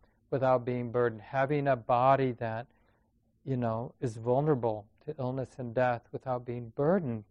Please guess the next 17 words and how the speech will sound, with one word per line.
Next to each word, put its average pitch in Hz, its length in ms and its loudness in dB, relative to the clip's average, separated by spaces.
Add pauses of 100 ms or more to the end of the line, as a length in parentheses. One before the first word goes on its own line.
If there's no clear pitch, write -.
(480)
by 131 180 -2
just 131 400 -8
that 131 280 -6
reality, 127 640 -2 (1120)
being 139 240 -2
in 151 120 -2
a 156 80 2
world 135 540 4
with 120 220 -6
terrible 147 500 2
injustice 127 1080 -6 (640)
without 139 480 0 (760)
freezing 147 600 0
up 165 360 0 (1080)
because 143 440 -2
of 135 160 0
the 123 300 -4